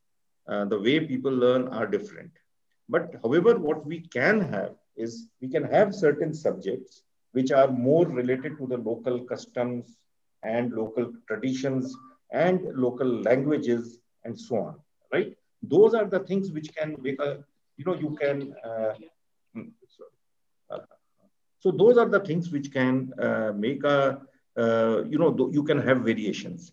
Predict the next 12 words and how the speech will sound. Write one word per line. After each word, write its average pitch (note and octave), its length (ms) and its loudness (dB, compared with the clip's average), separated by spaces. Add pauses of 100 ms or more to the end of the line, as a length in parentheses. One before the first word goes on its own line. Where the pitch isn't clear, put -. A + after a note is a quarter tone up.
(220)
But E3 140 4
if E3+ 160 4
it F3+ 120 4
is D3+ 120 2
mathematics, F3 880 2 (140)
I A#2+ 100 4
think E3 180 -2
mathematics D3 600 0
has B2+ 160 0
a C3 60 -2
universal A2+ 500 -2
language F2+ 580 -6